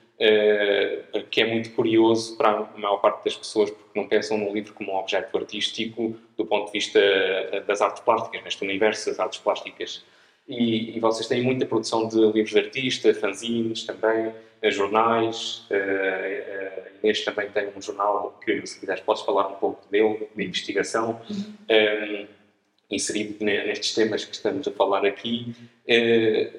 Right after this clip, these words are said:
Speaker 1: gostava que vocês falassem um pouco, porque a Evgénia também tem, eh, tem livros de artista, tem instalação, tem, eh, escritos, poemas, visuais.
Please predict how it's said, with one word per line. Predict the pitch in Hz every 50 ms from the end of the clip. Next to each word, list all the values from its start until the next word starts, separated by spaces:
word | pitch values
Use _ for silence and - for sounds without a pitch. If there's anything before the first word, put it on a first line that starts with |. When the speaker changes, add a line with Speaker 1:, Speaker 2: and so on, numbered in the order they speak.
| - - - -
Speaker 1:
gostava | 143 - - - 147 139 143 143
que | 143
vocês | 143 147 143 143 147 135
falassem | - - 143 135 135 131 - - 135
um | 131 123
pouco, | 123 143 139 - -
porque | - - - 135
a | 127 127 131 131
Evgénia | 127 143 147 143 135
também | - 143 143 139
tem, | 131 - 135 127 123 123 -
eh, | 120 110 107
tem | - 131 131 127
livros | 131 127 123 120
de | 113
artista, | 110 113 113 - 147 143 - - - 113 113
tem | 113 123 113 110 110
instalação, | 104 - - 123 113 107 98 - - - 123 120 120 117 113 110 107 107 - -
tem, | 123 117 110 107 107 101 - - - - _ _ -
eh, | 110 107 107 104
escritos, | 101 - - - 135 127 127 123 123 123 -
poemas, | - - - 117 113 120 117 117 113 113 107 110 104 -
visuais. | - 98 101 - 98 107 113 117 113 113 110 110 110 107 - - - -